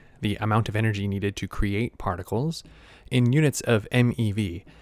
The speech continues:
That's mega electron volts, or millions of electron volts. For reference, creating an electron-positron pair requires about one M E V. Creating a proton costs nearly one thousand times as much energy.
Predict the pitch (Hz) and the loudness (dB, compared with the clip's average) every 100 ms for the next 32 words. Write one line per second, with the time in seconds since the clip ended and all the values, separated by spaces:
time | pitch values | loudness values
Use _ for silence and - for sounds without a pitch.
0 | - - - 117 - 113 117 107 95 98 | -20 -8 0 0 0 4 6 6 4 2
1 | 95 - 92 90 90 - 113 104 123 196 | 0 -2 -4 -2 -4 0 4 4 4 4
2 | 143 95 - - - _ 113 101 92 - | 4 2 -2 -10 -14 _ 2 2 2 -2
3 | 92 90 - - - - - - _ _ | -4 -4 -6 -10 -12 -14 -20 -20 _ _
4 | - - - - 123 143 - 95 87 - | -20 -20 -16 6 8 8 6 -2 -4 -10
5 | - 131 135 123 120 110 104 98 104 - | -6 0 2 2 0 0 -2 0 -2 -2
6 | 117 107 - 110 113 - 90 - 107 90 | -4 -2 -2 -2 -2 -4 -8 -6 -6 -6
7 | 92 - - - 139 151 127 113 107 101 | -10 -12 -12 -4 0 0 2 0 0 0
8 | 127 - - - - _ 107 98 90 92 | 0 0 -4 -14 -20 _ -2 0 -2 -4
9 | 101 - - - - - - - _ - | -6 -8 -16 -20 -14 -12 -12 -18 _ -4
10 | - 123 113 107 131 - 98 98 101 - | 2 4 4 6 4 4 -2 0 -2 -4
11 | - - 113 110 117 104 113 127 131 117 | -6 -2 2 4 4 4 2 2 0 0
12 | 123 113 107 - 120 120 92 101 95 104 | 2 2 0 0 0 0 0 -2 -2 0
13 | 113 92 90 | 0 -2 -6